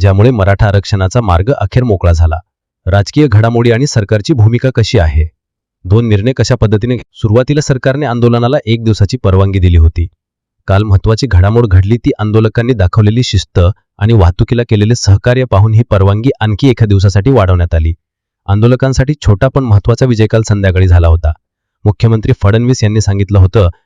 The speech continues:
की सरकार मराठा आरक्षणाला देण्यासाठी सरकार सकारात्मक आहे, पण ते कायद्याच्या चौकटीत टिकणारे असं त्यांनी काल वक्तव्य केलं होतं. पण आता अमित शहा मुंबईत दौऱ्यावर आहेत. आंदोलनाचा वाढता दबाव, त्यामुळे सरकारला ठोस पाऊल उचलणं भाग होतं.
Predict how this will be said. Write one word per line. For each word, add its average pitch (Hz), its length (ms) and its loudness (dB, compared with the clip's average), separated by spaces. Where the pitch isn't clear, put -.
की 123 80 2
सरकार 110 360 0
मराठा 107 320 0
आरक्षणाला 107 500 0
देण्यासाठी 101 520 0
सरकार 110 300 0
सकारात्मक 85 600 -2
आहे, - 180 -6
पण 113 120 0
ते 135 100 -2
कायद्याच्या 110 440 2
चौकटीत 101 400 0
टिकणारे 101 340 0
असं 101 240 0
त्यांनी 104 180 -2
काल 123 180 0
वक्तव्य 95 380 0
केलं 78 200 0
होतं. 78 200 -4
पण 101 120 -2
आता 101 220 0
अमित 104 260 -2
शहा 110 220 -2
मुंबईत 104 320 0
दौऱ्यावर 90 380 2
आहेत. 76 220 -6
आंदोलनाचा 117 520 0
वाढता 107 300 0
दबाव, 110 300 2
त्यामुळे 113 280 0
सरकारला 107 420 -2
ठोस 110 340 0
पाऊल 107 140 2
उचलणं 101 420 -2
भाग 90 200 0
होतं. 80 300 -2